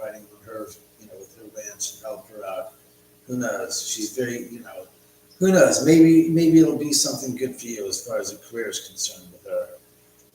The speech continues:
She's very well, you know, whatever, whatever, whatever, whatever. Um, God, I want to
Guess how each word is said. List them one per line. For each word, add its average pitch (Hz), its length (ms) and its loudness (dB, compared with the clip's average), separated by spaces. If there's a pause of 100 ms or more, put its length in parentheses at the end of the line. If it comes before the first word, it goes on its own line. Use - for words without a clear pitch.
She's - 260 -10
very 123 260 -2
well, 107 420 -6
you 107 60 -20
know, 101 320 -16 (440)
whatever, 127 460 -4
whatever, 202 540 6
whatever, 131 320 0
whatever. - 280 -20 (880)
Um, 117 360 -12 (1400)
God, - 140 -18
I - 180 -20
want - 100 -20 (140)
to - 80 -20